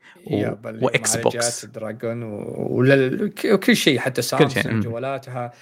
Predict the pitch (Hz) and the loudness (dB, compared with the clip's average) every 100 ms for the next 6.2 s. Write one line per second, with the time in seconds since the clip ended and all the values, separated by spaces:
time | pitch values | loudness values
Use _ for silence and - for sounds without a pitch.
0 | - _ 131 156 180 165 - 156 156 147 | -20 _ 2 4 4 2 4 4 6 4
1 | - 120 - 143 127 143 135 104 110 127 | 4 2 2 2 4 4 2 0 -4 0
2 | 117 110 - 120 117 117 - 127 117 110 | 0 -2 -2 -2 0 -2 -6 -4 -2 -2
3 | 107 107 113 - 139 127 123 135 135 131 | -2 -4 -4 -2 2 2 4 2 4 0
4 | 127 139 156 170 - 220 - 143 151 143 | 2 4 6 4 -2 -14 -16 -2 0 2
5 | 131 110 - _ _ - 127 135 135 120 | 2 0 -4 _ _ -16 -2 0 2 -2
6 | - 95 | -6 -20